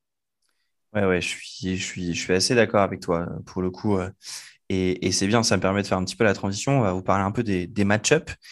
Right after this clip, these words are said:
Euh, du coup, euh, Ju, tu feras, euh, bien sûr, euh, notre attaque versus leur défense, et je pense que tu auras pas mal de choses à dire. Moi, je vais faire notre défense versus leur attaque. Alors, on en a déjà parlé, effectivement.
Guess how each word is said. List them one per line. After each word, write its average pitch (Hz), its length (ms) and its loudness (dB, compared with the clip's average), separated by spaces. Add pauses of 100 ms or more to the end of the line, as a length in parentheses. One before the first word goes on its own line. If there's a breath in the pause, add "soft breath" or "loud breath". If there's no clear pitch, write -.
(280 loud breath)
Euh, 95 440 4
du 101 140 0
coup, 143 180 2
euh, 113 100 4
Ju, 104 240 -2
tu 107 140 -4
feras, 101 280 4
euh, 92 180 4
bien 98 160 0
sûr, 98 300 -4
euh, 87 260 0
notre 110 300 4
attaque 107 260 2
versus 98 420 -8
leur 92 120 -2
défense, 98 340 -4
et - 40 -16
je - 60 -10
pense 101 160 -8
que - 80 -10
tu - 100 -8
auras - 100 -10
pas 117 120 4
mal 113 140 0
de 107 40 -6
choses - 120 -10
à 92 60 -4
dire. 139 180 -2 (460 loud breath)
Moi, 131 80 8
je 143 80 4
vais 127 60 2
faire 117 100 6
notre 113 160 4
défense 113 400 2
versus 107 420 -2
leur 101 100 2
attaque. - 280 -4
Alors, - 280 -12
on 95 140 -2
en 98 100 0
a 95 80 2
déjà 110 300 4
parlé, 110 280 4
effectivement. 110 580 0